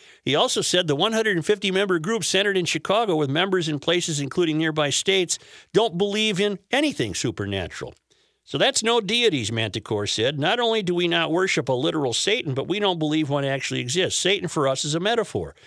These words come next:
Throughout literary history, it's been used as a character that represents rebellion in the face of religious tyranny." Uh,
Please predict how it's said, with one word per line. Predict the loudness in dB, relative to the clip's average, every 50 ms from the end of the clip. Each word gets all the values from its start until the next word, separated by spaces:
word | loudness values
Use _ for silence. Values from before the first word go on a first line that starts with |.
| -20 -20 _ -6
Throughout | -2 0 2 2 2 0
literary | 0 0 0 2 2 2 2 2 0 0
history, | -2 -2 -4 -4 -2 -2 0 0
it's | 0 -2
been | -4 -4 -4
used | -4 -4 -4 -4
as | -6 -6
a | -6
character | -4 -2 -2 -2 -2 -2 -4 -4 -6 -6 -6 -12 -20 _ _
that | -2 -2 0
represents | 0 0 0 0 -2 -2 -2 -2 -4 -4 -4 -6
rebellion | -6 -4 -2 0 0 0 0 0 0 -2 -2
in | -2 -4
the | -4 -6
face | -4 -4 -2 -2 -2 -4 -6
of | -6 -6
religious | -8 -6 -6 -6 -6 -6 -6 -8 -10 -12 -14 -20 _ _ _ _ _
tyranny." | -10 -6 -6 -4 -4 -4 -6 -6 -10 -14 -18 _ _ _ _ _ _ _ _ _ _ _ _ _ _ _ _ _ -18
Uh, | -16 -14 -14 -12 -12 -12